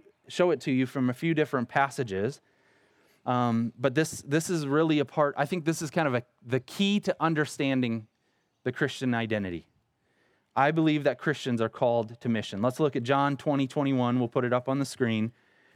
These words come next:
This is Jesus speaking, and he said, "Peace be with you. As the Father has sent me, I'm sending you." So Jesus is talking to followers, and he's saying,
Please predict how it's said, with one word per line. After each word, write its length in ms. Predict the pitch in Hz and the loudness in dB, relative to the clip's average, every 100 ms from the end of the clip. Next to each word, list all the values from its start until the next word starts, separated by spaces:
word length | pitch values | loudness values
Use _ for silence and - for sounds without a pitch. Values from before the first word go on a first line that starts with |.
| - | -4
This 160 | 127 139 | -2 -2
is 80 | |
Jesus 480 | 113 127 139 151 160 | -2 0 2 2 -2
speaking, 440 | - 135 123 131 123 | 0 0 0 0 2
and 80 | |
he 60 | 117 | 0
said, 300 | - 110 101 | 0 -2 -2
"Peace 260 | 147 151 - | -6 -6 -4
be 180 | 185 | 0
with 220 | 175 156 127 | 2 2 2
you. 340 | 123 117 123 _ _ _ _ _ _ | 0 0 -2 _ _ _ _ _ _
As 200 | 117 123 | -2 0
the 60 | 127 | 2
Father 360 | 139 139 156 | 2 4 4
has 160 | 165 160 | 2 2
sent 260 | 185 180 180 | 0 0 0
me, 420 | 170 127 107 - _ _ _ _ _ _ _ 107 | 2 0 -2 -10 _ _ _ _ _ _ _ -8
I'm 140 | 110 | -6
sending 400 | - 117 113 107 | -2 -2 -2 -4
you." 240 | 101 80 - _ _ _ _ _ _ _ _ _ _ | -6 -8 -14 _ _ _ _ _ _ _ _ _ _
So 220 | - 117 | -4 -2
Jesus 440 | 117 139 160 180 185 | 0 0 2 2 0
is 140 | 165 | -2
talking 420 | 190 180 175 170 | 2 2 2 -2
to 80 | 165 | -2
followers, 720 | - 180 175 160 135 120 123 | 0 2 4 4 2 2 2
and 80 | 131 | 0
he's 160 | 127 - | -2 0
saying, 440 | 143 123 117 | 0 0 -2